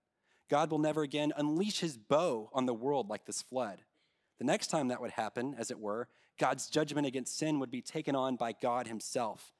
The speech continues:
the judge judged in our place. But how intelligible is that story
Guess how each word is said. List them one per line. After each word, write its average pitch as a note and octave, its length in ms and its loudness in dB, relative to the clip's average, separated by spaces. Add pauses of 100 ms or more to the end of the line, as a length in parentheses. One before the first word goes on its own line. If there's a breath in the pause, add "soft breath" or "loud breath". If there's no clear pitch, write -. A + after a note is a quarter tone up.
(220 soft breath)
the C3 80 -6
judge B2 540 2 (200 soft breath)
judged A#2+ 380 2
in G#2+ 100 -2
our G2+ 120 -2
place. - 500 -8 (1300 loud breath)
But F3 80 6
how C4 160 6
intelligible E3 760 2 (680)
is A#2+ 100 -4
that C3+ 200 2
story G2+ 480 -4